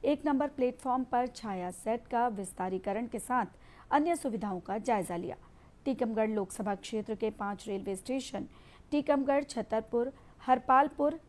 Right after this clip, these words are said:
निवाड़ी, ओरछा, अमृत भारत आदर्श स्टेशनों में शामिल हैं।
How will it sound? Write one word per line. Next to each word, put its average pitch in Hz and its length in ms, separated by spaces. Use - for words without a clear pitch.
निवाड़ी, 208 560
ओरछा, 233 500
अमृत 294 280
भारत 269 420
आदर्श 247 460
स्टेशनों 240 520
में 185 140
शामिल 190 400
हैं। 214 140